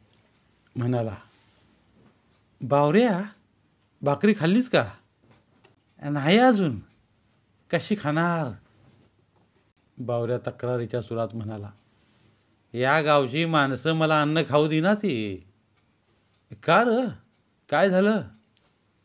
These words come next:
उदयने विचारलं आणि बावऱ्या उगीचच गंभीर चेहरा करून म्हणाला, "उदयांना, मी काम करीत नाही म्हणून सारा गाव मला पाण्यात बघतोय.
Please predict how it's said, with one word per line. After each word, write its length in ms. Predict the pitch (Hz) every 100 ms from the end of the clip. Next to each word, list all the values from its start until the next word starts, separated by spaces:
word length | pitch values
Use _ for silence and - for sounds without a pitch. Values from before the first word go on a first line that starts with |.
| _ _ _ _
उदयने 380 | 131 123 123 123
विचारलं 480 | 113 104 156 175 165 _ _ _ _ _ _ _ _ _ -
आणि 180 | 123
बावऱ्या 360 | 117 120 120 123
उगीचच 540 | 117 107 123 127 -
गंभीर 360 | 120 113 113 107
चेहरा 320 | 104 107 110
करून 200 | 110 104
म्हणाला, 360 | 101 98 101 92 - _ _ _ _ _ _ _ _ _ _ _ 127
"उदयांना, 720 | 123 139 147 143 143 170 131 - _ _ _ _ _ _ -
मी 440 | 135 139 151 160 160
काम 340 | 131 143 147
करीत 260 | 143 143 143
नाही 300 | 135 131 143
म्हणून 220 | 147 143
सारा 400 | 131 131 139 143
गाव 260 | 120 131 135
मला 220 | 135 139
पाण्यात 380 | 131 131 123 127
बघतोय. 540 | 120 113 - 117 101